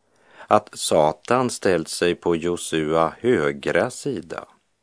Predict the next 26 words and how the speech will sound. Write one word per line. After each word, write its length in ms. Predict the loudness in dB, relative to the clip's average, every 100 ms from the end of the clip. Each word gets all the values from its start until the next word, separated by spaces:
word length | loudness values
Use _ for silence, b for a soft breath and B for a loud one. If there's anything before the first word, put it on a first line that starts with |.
| _ B B B
det 180 | -2 -2
skulle 440 | 0 2 4 2
indikera 880 | 2 0 0 -2 -4 -2 0 2 2
att 140 | 0
han 220 | -2 0
är 220 | -2 -2 -4
där 580 | -2 0 -2 -6 -10 -14 _
för 220 | 0 4
att 200 | 4 0
bistå 840 | -6 -4 -2 -4 -8 -4 -2 -2
honom 500 | -2 -4 -4 -12 -14 _ _ b
och 200 | b 4
att 120 | 4
han 160 | 2 0
har 180 | 0 -2
ett 220 | -2 -4
gott 400 | 0 0 -2 -10
budskap. 880 | -8 -4 -4 -6 -12 -8 -8 -8 -16 _ _ _ _ _ _ b b b
Han 360 | b b 4 4
försöker 540 | 2 2 2 2 0 0
alltid 720 | 0 0 -2 -10 -4 -4 -2
ge 280 | 0 2 2
människan 680 | 2 -2 -2 -4 -2 -2
en 220 | -2 -8 -12
falsk 840 | -6 0 2 2 -4 -14 -18 -16
trygghet. 640 | -6 -6 -6 -8 -8 -8